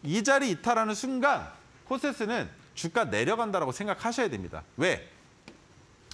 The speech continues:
과거의 저항선이었던 가격을 지지받아야 하는데 그 자리를 지지받으면 코세스는 뭐가 됩니까? 단기적인 반등이 전고점을 넘어갈지 아니면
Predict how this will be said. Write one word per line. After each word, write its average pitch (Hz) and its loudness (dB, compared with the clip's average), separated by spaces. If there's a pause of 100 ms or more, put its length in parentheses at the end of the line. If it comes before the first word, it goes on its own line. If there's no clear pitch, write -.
(400)
과거의 247 6
저항선이었던 202 2
가격을 143 0 (300)
지지받아야 208 2
하는데 196 -2 (220)
그 - -4
자리를 202 2
지지받으면 180 0
코세스는 196 -2
뭐가 127 2
됩니까? 147 0 (580)
단기적인 180 -2
반등이 127 -2 (640)
전고점을 226 2
넘어갈지 165 -2 (120)
아니면 165 0